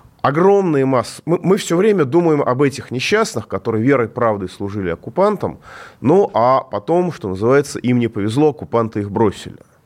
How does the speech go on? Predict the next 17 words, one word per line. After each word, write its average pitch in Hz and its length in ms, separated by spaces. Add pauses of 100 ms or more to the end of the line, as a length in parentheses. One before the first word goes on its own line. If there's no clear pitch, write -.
(420)
Но 110 200
мы 170 300
забываем 139 880 (500)
об 85 220
огромном 165 480
количестве 139 520
людей, 101 380
ну, 98 60
скажем, 113 340
просто 139 340
интеллигенция, 87 720
просто - 320
какой-то 113 400
учитель, - 480 (480)
просто 151 360
светские 135 640
люди – 95 440